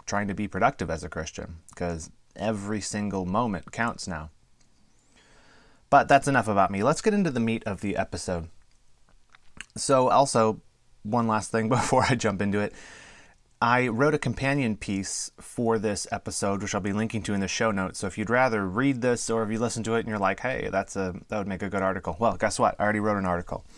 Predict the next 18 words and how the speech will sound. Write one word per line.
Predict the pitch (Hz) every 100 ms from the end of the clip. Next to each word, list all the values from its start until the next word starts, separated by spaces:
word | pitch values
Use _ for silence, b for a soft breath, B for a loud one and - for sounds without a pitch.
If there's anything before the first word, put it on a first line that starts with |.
| B B B
So | - 110
I'll | 110
link | 110 110
to | 101
that, | 101 95
and |
it's | 104 -
just | -
called | 110 92
Self-Discipline | - 95 - 101 98 - 92 78
is | 90
the | 95
Gateway | 92 73 85 82 78
to | -
Christian | 90 - 87
Maturity. | 82 87 82 82 80 _ _ B B B B B B B B B B B
But | 220
yeah, | 233 -